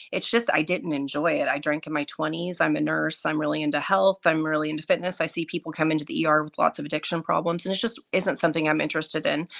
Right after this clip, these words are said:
Um, addiction was a factor in both of my divorces, so it's,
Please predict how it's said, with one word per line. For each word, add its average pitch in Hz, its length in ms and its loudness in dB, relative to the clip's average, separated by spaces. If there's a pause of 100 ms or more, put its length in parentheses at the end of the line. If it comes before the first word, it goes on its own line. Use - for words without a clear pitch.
(220)
Um, 156 160 8
addiction 156 380 4
was 151 140 2
a 170 40 -4
factor 143 340 6
in 151 80 0
both 143 200 0
of 147 80 -8
my 143 100 -2
divorces, - 580 -4
so 156 140 4
it's, 156 220 0